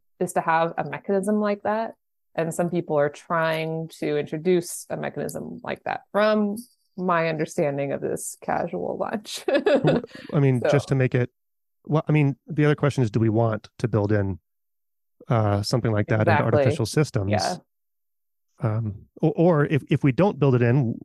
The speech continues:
Speaker 2: um, would those systems not be intelligent in the way that we think of intelligence?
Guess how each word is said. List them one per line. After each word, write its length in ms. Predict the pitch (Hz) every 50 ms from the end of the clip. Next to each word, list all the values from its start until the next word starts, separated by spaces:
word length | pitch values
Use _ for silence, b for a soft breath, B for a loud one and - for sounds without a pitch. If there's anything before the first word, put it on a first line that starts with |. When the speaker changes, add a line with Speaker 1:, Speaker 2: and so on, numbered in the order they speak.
| - - -
Speaker 2:
um, 260 | - 139 127 120 120
would 100 | 127 123
those 160 | - 127 117 -
systems 380 | - 143 - - 135 123 101
not 240 | 117 120 120 - -
be 320 | 147 143 143 143 143 127 - _ _ _ _ _ _ _ _
intelligent 600 | - 147 147 - - 151 160 156 117 117 104 107 -
in 80 | 127 113
the 80 | 113
way 160 | 110 113 110
that 120 | 107 113 110
we 100 | 110 113
think 200 | - 120 110 -
of 80 | 101
intelligence? 640 | 110 107 107 110 104 101 113 - 110 107 - - -